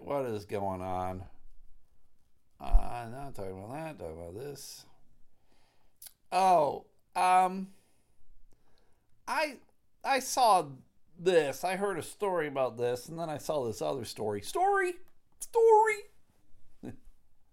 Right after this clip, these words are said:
Where, uh, I, I, this is the time of year where a lot of kids are out playing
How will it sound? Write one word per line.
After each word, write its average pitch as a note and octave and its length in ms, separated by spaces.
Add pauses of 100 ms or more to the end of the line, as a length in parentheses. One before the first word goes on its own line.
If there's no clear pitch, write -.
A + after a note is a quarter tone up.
(880)
Where, E3 420
uh, C#3 320
I, - 1200 (100)
I, B3+ 280 (340)
this F4 220
is D#4+ 80
the B3 100
time G#3+ 340
of E3+ 120
year E3+ 340
where C3+ 360
a C3 120
lot D#3+ 260
of D3+ 120
kids C#3+ 340
are B2+ 180
out B2 220
playing G#2 440